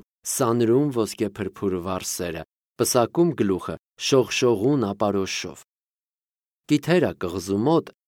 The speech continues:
ծովի ալիքների ձյունասպիտակ փրփուրից է ծնվել Ափրոդիտեն, Ուրանոսի դուստրը։ Թեթևասահ, փաղաքուշ զեփյուռը նրան բերեց Կիպրոս։ Այնտեղ դեռատի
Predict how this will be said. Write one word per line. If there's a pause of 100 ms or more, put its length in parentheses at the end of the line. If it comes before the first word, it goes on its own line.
(140)
ծովի
ալիքների
ձյունասպիտակ
փրփուրից
է
ծնվել
Ափրոդիտեն, (240)
Ուրանոսի
դուստրը։ (1300)
Թեթևասահ, (460)
փաղաքուշ
զեփյուռը
նրան
բերեց
Կիպրոս։ (1120)
Այնտեղ
դեռատի